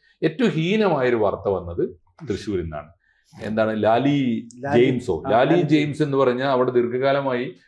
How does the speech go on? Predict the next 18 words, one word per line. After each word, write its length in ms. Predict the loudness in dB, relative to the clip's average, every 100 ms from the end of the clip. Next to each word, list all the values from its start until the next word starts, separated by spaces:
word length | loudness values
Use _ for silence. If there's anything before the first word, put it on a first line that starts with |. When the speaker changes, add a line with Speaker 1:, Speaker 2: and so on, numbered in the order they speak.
| _
Speaker 1:
നല്ല 180 | -2 0
പാരമ്പര്യമുള്ള 680 | 2 2 2 4 4 4 2
ഒരു 220 | 2 0
കൗൺസിലർ, 600 | -2 -4 -4 -8 -10 -10
കോൺഗ്രസിൽ 640 | -8 -8 -6 -6 -6 -10 -10 -16 _ _
എത്രയോ 360 | -2 2 4 4
കാലമായി 340 | 2 0 -4
പ്രവർത്തിച്ച 460 | -4 -2 -4 -4 -6
ഒരു 60 |
കൗൺസിലർ, 520 | -4 -10 -10 -10 -4 -4
അവര് 220 | -4 -4
പറയുന്നത് 540 | -4 -6 -6 -6 -6 -6 _ _ _ _
"എന്റെ 180 | -8 -4
കയ്യിൽ 280 | 0 0 -2 -2
കാശില്ലാത്തതുകൊണ്ട് 760 | -2 -2 -2 -2 -2 -6 -8
ഞാൻ 180 | -12 -14
മേയറായില്ല" 460 | -12 -10 -10 -10 -14
എന്നാ. 140 | -18